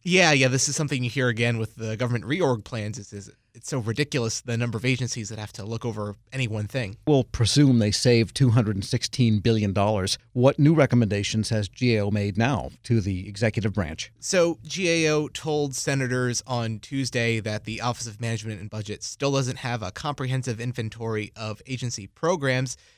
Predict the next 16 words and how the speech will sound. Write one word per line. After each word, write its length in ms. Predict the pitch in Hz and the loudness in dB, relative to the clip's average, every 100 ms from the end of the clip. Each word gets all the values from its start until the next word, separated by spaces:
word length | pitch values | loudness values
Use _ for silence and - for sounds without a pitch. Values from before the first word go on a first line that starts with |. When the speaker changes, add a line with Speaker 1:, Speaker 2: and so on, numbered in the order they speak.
| _ | _
Speaker 1:
This 160 | - 143 | -8 -4
was 100 | 147 | 0
something 300 | 151 143 139 | 0 0 0
that 120 | 123 | 0
was 140 | 127 117 | -4 -4
mandated 580 | 120 123 117 113 117 | -2 -2 -2 -2 -4
under 240 | - 123 110 | -4 -6 -6
the 140 | 98 | -8
twenty 300 | 98 139 117 | -10 -8 -10
ten 420 | 110 123 117 117 | -8 -6 -4 -2
Government 340 | 107 117 113 113 | -4 -6 -8 -10
Performance 540 | 110 - 117 110 - - | -12 -6 -4 -4 -8 -12
and 120 | 113 | -12
Results 380 | 104 104 95 - | -10 -10 -12 -10
Modernization 720 | 107 104 98 104 160 196 147 | -8 -6 -8 -2 -2 0 0
Act. 260 | 131 131 | 0 -2